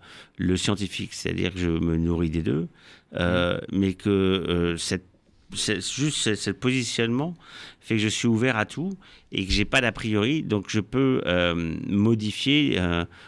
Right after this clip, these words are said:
Speaker 1: ce qu'on croyait juste ou pas, et j'ai pas mal d'échanges, euh, euh, presque au quotidien avec des,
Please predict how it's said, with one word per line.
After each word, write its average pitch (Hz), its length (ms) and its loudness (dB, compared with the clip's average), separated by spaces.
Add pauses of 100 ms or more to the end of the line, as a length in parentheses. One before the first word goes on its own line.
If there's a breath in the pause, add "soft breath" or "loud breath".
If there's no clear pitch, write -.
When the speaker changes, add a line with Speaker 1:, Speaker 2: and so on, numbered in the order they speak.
(120 loud breath)
Speaker 1:
ce - 80 -12
qu'on 98 120 0
croyait 92 280 2
juste 104 320 -2
ou 98 60 -2
pas, 165 440 -2
et 85 160 0
j'ai 87 220 0
pas 90 200 -2
mal 98 300 0
d'échanges, 120 520 -2
euh, 50 520 -4 (420 loud breath)
euh, 80 160 -4 (280)
presque 87 240 -4
au 87 60 -2
quotidien 92 500 0
avec 85 380 -4
des, 82 260 -2